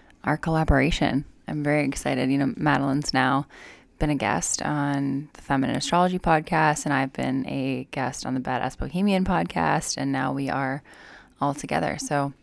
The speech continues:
um, today I'm feeling good. I actually attended one of Madeline's, um, it was a cacao and breathwork, um, gathering last night,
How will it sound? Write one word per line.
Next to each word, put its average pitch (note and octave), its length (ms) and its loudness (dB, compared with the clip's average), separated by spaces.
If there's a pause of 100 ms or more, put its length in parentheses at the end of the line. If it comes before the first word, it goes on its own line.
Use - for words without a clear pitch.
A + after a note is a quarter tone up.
(520)
um, D#3+ 260 4
today E3+ 240 -2
I'm F#3+ 100 2
feeling F#3+ 280 0
good. D#3 260 0
I D#3 220 -2
actually D3+ 480 -4
attended C#3 560 -4
one C#3 180 -2
of C#3 220 -4 (120)
Madeline's, C#3+ 840 -2
um, C#3+ 560 -4 (100)
it D3+ 40 -8
was D3+ 120 -6
a - 40 -12
cacao C#3+ 460 -4
and C#3 280 -4
breathwork, C3+ 540 -2 (120)
um, C3+ 460 -6 (1200)
gathering C3+ 540 -2
last C#3+ 320 0
night, C#3+ 220 -2